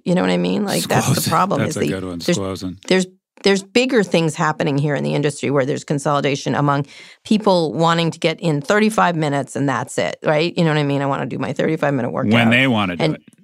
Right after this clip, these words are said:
Speaker 2: When
Speaker 1: yeah,
Speaker 2: they wanna
Speaker 1: when they
Speaker 2: do it.
Speaker 1: wanna do it
Speaker 2: Yeah,
Speaker 1: in
Speaker 2: yeah,
Speaker 1: these
Speaker 2: so
Speaker 1: past, and also going to these classes, which are super organized. I find them, like Orange Theory I go to now, it's, like, easy and it, it, it's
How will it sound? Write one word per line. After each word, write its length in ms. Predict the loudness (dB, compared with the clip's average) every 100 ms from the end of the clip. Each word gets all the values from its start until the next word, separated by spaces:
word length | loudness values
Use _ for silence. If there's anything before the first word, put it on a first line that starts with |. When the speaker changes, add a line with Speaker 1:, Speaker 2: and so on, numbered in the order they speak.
| _
Speaker 2:
When 240 | -2 2 4
Speaker 1:
yeah, 140 | 4
Speaker 2:
they 60 | 4
wanna 120 | 2
Speaker 1:
when 80 | 2
they 60 | 2
Speaker 2:
do 40 |
it. 40 | 2
Speaker 1:
wanna 180 | 0 -2
do 180 | -4
it 40 | -2
Speaker 2:
Yeah, 240 | -2 0
Speaker 1:
in 120 | 2 2
Speaker 2:
yeah, 100 | 2
Speaker 1:
these 80 | 0
Speaker 2:
so 80 | 2
Speaker 1:
past, 280 | 2 0 -2
and 100 | 2
also 300 | 2 2 -2
going 260 | 0 0 0
to 60 |
these 280 | -4 -8 -14 -14
classes, 460 | -4 -2 -2 -4 -8
which 160 | -8
are 40 | -8
super 280 | -6 -2 0
organized. 360 | 0 0 0 -2
I 100 | -2
find 320 | 0 2 0
them, 160 | 0 -6 -20 _ -6
like 140 | -2
Orange 260 | 0 0 0
Theory 240 | 0 0
I 40 | 0
go 140 | -2 -4
to 140 | -4
now, 260 | -2 -2 -4 _ _ _
it's, 180 | -2 0
like, 200 | 0 -2
easy 500 | 0 0 2 2 2
and 160 | 2 2
it, 200 | 0 -4 -8
it, 140 | -8 -4
it's 380 | -6 -6 -16